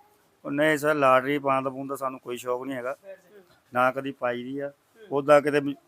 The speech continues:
Speaker 1: ਜਿੱਦਾਂ ਬੰਪਰ ਆ ਗਿਆ, ਦੀਵਾਲੀ, ਦੁਸਹਿਰਾ, ਏਦਾਂ ਕੋਈ ਪਾ ਲਈ ਦੀ ਕਦੀ-ਕਦੀ, ਹੁਣ ਤਾਂ ਉਹ ਵੀ ਨਹੀਂ ਪਾਈ ਦੀ ਸੀ।
Speaker 2: ਹੂੰ।
Speaker 1: ਇਹ ਤਾਂ ਸਿਰਫ ਤੁਹਾਨੂੰ ਮੈਂ ਪਹਿਲਾਂ ਵੀ ਦੱਸ ਚੁੱਕਾ ਕਿ ਇਹ ਮੇਰੀ ਕੋਈ ਸੋਚ ਨਹੀਂ ਲਾਟਰੀ ਪਾਉਣ ਦੀ ਸੀਗੀ। ਤੇ ਜਿਨ੍ਹਾਂ ਨੇ ਪਵਾਈ ਆ, ਉਹਨਾਂ ਦਾ ਧੰਨਵਾਦ, ਉਹਨਾਂ ਦੇ ਸਿਰ ਤੇ ਬੈਠੇ ਸੀ, ਉਹਨਾਂ ਨੇ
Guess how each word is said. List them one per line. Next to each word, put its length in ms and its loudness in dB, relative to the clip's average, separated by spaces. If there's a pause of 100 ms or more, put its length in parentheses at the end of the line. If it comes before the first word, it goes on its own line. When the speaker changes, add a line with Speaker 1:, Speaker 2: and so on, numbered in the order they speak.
(500)
Speaker 1:
ਜਿੱਦਾਂ 220 0
ਬੰਪਰ 400 0
ਆ 140 6
ਗਿਆ, 120 0
ਦੀਵਾਲੀ, 340 -4
ਦੁਸਹਿਰਾ, 400 -2
ਏਦਾਂ 240 -6
ਕੋਈ 220 -10
ਪਾ 160 4
ਲਈ 100 0
ਦੀ 120 0
ਕਦੀ-ਕਦੀ, 480 2 (300)
ਹੁਣ 100 -2
ਤਾਂ 120 8
ਉਹ 80 8
ਵੀ 60 0
ਨਹੀਂ 100 -4
ਪਾਈ 220 4
ਦੀ 120 -6
ਸੀ। 220 -16 (240)
Speaker 2:
ਹੂੰ। 100 -20 (340)
Speaker 1:
ਇਹ 200 6
ਤਾਂ 140 8
ਸਿਰਫ 220 4
ਤੁਹਾਨੂੰ 180 4
ਮੈਂ 80 2
ਪਹਿਲਾਂ 300 2
ਵੀ 60 -2
ਦੱਸ 180 0
ਚੁੱਕਾ 280 -6
ਕਿ 80 -8
ਇਹ 140 -4 (160)
ਮੇਰੀ 400 0
ਕੋਈ 220 -4
ਸੋਚ 280 -6
ਨਹੀਂ 120 -6
ਲਾਟਰੀ 280 2
ਪਾਉਣ 240 -4
ਦੀ 100 -6
ਸੀਗੀ। 260 -12 (720)
ਤੇ 80 -4
ਜਿਨ੍ਹਾਂ 200 4
ਨੇ 100 2
ਪਵਾਈ 420 4
ਆ, 200 6 (420)
ਉਹਨਾਂ 120 2
ਦਾ 80 6
ਧੰਨਵਾਦ, 560 2 (600)
ਉਹਨਾਂ 140 4
ਦੇ 80 6
ਸਿਰ 180 0
ਤੇ 140 0
ਬੈਠੇ 280 0
ਸੀ, 60 -2
ਉਹਨਾਂ 180 0
ਨੇ 80 2